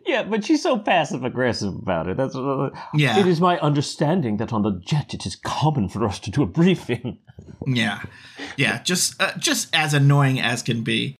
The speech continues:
Speaker 2: So J J starts to explain the case. We hear all the same info from before, uh, one new fact being that after ab-, abducting the women, the unsub holds them for forty-eight hours,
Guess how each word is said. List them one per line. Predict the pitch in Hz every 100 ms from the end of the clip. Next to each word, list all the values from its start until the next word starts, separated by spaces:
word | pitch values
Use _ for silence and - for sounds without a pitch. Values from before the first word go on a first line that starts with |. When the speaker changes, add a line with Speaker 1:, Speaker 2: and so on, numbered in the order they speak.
| _
Speaker 2:
So | - 143
J | 143 165 165
J | 165 156
starts | - 165 156 -
to | 151
explain | 143 - 147 135
the | 135
case. | - 147 156 143 - - _ -
We | 131
hear | 135 139 127
all | 127 131
the | 135
same | 143 131
info | 139 143 139 135
from | 135 117
before, | 110 135 151 147 147 139 139 139 -
uh, | 123 120
one | 120 139 139
new | 147 139
fact | 135 127 - -
being | 131 127 127
that | 127 -
after | 123 127 135
ab-, | 120 123 139 -
abducting | 123 113 127 120 131 123
the | 123
women, | 131 139 139 135
the | 117
unsub | 110 123 131 123
holds | 113 127 131 123
them | 120 123 117 - - _
for | - 123 -
forty-eight | 156 147 135 127 110 -
hours, | 135 143 139 139 139 -